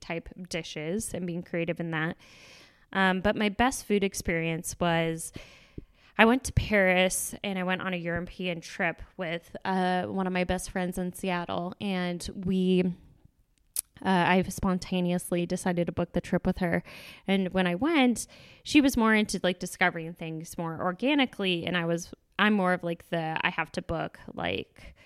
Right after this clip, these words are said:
the stereotypical trip things and kind of be a tourist and, like, experience the bigger parts of that city. And so we kind of split up for the day. And while I was by myself,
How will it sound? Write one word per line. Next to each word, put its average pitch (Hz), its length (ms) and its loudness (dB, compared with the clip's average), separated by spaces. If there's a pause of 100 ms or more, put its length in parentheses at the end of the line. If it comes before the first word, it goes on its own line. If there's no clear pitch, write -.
(300)
the 175 220 -6
stereotypical 165 960 -6
trip - 340 -2
things - 560 -4
and 175 120 -6
kind - 120 -6
of 165 60 -4
be 170 140 -6
a 165 40 -6
tourist 160 680 -8
and, 170 340 -6
like, 170 180 -10
experience 170 680 -6
the - 80 -8
bigger 175 220 -2
parts - 380 -2
of 170 100 -8
that 160 280 0 (340)
city. 220 420 6 (320)
And 202 180 4
so 202 300 10
we 208 160 6
kind 240 160 6
of 226 60 6
split 226 180 4
up 185 160 4
for 202 100 0
the 185 120 4
day. 170 440 4
And 190 500 -2
while 180 360 2
I 180 80 6
was 185 120 2
by 190 120 2
myself, 196 340 2